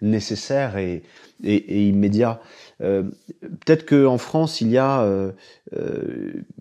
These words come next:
une forme de, de lien plus prononcé avec, euh,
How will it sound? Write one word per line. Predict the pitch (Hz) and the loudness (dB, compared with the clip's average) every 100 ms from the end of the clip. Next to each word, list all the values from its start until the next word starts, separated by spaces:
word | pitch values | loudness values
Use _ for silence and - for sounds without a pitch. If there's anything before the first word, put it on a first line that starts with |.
| - - - - - | -12 -10 -10 -12 -8
une | 120 | -6
forme | 120 - 139 139 123 | -4 4 4 6 4
de, | 113 107 101 98 98 87 - - - - - - | 4 4 4 2 0 -4 -8 -14 -16 -14 -16 -12
de | - 107 107 | -6 0 2
lien | 107 110 120 127 131 | 4 4 4 2 2
plus | 123 123 | -2 -4
prononcé | 104 - 117 110 - - 120 123 | -4 -2 0 -2 -4 -2 0 2
avec, | 113 87 104 104 - | 0 0 -2 -2 -4
euh, | 95 92 92 | -2 0 -4